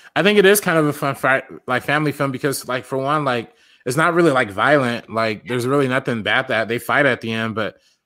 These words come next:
you know, that's still a peaceful, like, resolution. And then, you know, it's not really, like, any kind of, like,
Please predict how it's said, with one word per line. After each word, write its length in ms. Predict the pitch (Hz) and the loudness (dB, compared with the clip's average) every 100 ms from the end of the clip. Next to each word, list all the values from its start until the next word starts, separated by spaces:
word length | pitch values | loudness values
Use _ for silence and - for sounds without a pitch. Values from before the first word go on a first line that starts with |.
| _ | _
you 100 | 135 | -4
know, 360 | 127 113 113 - | 0 2 0 -4
that's 220 | 110 123 - | -2 -2 -2
still 460 | 127 120 117 110 - | 0 2 2 -2 -8
a 80 | 110 | -12
peaceful, 460 | - 120 110 - 113 | -6 -6 -6 -4 0
like, 200 | 107 101 | 0 0
resolution. 600 | 110 107 107 107 117 110 | -2 -2 -4 -6 -6 -4
And 120 | 123 | -2
then, 280 | 135 131 117 _ _ _ | 0 0 -4 _ _ _
you 100 | 139 | 2
know, 120 | 151 | 4
it's 100 | 143 | 4
not 200 | 147 151 | 2 2
really, 260 | 143 147 143 | 4 4 4
like, 340 | 135 127 120 - | 4 2 0 -4
any 440 | 131 127 123 120 | -2 0 -2 -2
kind 280 | - 120 117 | -2 -2 0
of, 200 | 110 95 | -4 -4
like, 460 | 110 104 104 101 | -2 0 0 -2